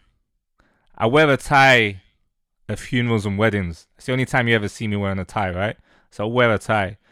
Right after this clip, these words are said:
So, you know, it's at the V N A, you know, it's a gala. Gotta make the effort. So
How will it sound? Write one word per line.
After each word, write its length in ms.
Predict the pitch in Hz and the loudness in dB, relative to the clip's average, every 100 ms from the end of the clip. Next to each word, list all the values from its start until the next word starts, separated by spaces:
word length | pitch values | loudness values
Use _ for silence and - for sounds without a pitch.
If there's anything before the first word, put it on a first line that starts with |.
| _ _ _ | _ _ _
So, 600 | _ - 123 120 113 110 - _ _ _ _ _ - | _ 0 4 6 4 2 -8 _ _ _ _ _ -6
you 80 | 190 | 0
know, 480 | 151 156 - - - | 2 2 0 -6 -12
it's 160 | - 165 | -12 -8
at 140 | 151 | -8
the 80 | 151 | -8
V 240 | 151 165 160 | -4 0 2
N 100 | 143 | 2
A, 380 | 151 175 196 - | 0 0 -6 -14
you 120 | - | -10
know, 240 | 156 143 180 | -4 -4 -4
it's 200 | 180 151 | -8 -14
a 60 | - _ - - | -18 _ -20 2
gala. 560 | 131 135 135 160 190 | 6 6 6 2 -2
Gotta 160 | 185 160 | -6 -4
make 160 | 185 180 | -2 4
the 100 | 208 | 4
effort. 400 | 214 151 - - _ _ _ _ _ _ _ _ _ _ | 4 0 -6 -10 _ _ _ _ _ _ _ _ _ _
So 800 | - 147 143 139 139 135 131 | -4 2 4 4 4 2 -4